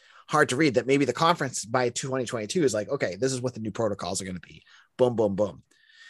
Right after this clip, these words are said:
So <sighs> all in all, it's just a, it's a crappy way to end the season. Uh, I think fans were waiting for one more game. You wanted to see what Phil Dracovic was gonna do with a healthy hand. We, you know, we've seen all those, you know,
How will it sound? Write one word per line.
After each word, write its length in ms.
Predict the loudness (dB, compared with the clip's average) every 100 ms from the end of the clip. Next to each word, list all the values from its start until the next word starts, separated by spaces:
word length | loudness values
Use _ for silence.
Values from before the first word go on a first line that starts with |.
| -20 _
So 360 | 4 8 8 6 _ _ -20 -4
<sighs> 480 | -2 -2 -6 -14 _
all 180 | 8 10
in 60 | 8
all, 200 | 4 0 -20 _ _
it's 140 | 2
just 140 | 2 2
a, 140 | 2 4
it's 200 | 2 2
a 40 |
crappy 380 | 4 6 6 6
way 140 | 4
to 80 | 4
end 160 | -2 -6
the 40 |
season. 480 | -8 -6 -8 -10 -12 _ _ -20 -20 _ -4
Uh, 160 | -2 4
I 100 | 4
think 240 | 4 2
fans 440 | 0 2 4 2 0
were 100 | 2
waiting 260 | 4 2
for 180 | 0 0
one 200 | 2 2
more 160 | 2 0
game. 340 | 0 -6 -4
You 100 | -2
wanted 200 | 0 0
to 60 | -2
see 180 | -2 -2
what 240 | -4 -4
Phil 140 | -4
Dracovic 480 | -4 -2 2 4 2
was 120 | 0
gonna 200 | -2 -2
do 400 | 0 2 2 0 -4 _ _ _
with 120 | -6 0
a 40 |
healthy 280 | 2 2 -2
hand. 520 | -6 -6 -4 -6 -6
We, 120 | -8
you 60 | -6
know, 120 | -4
we've 140 | -4
seen 240 | -4 -4 -4
all 120 | -4
those, 280 | -6 -6 -10 _
you 80 | -14
know, 220 | -14 -14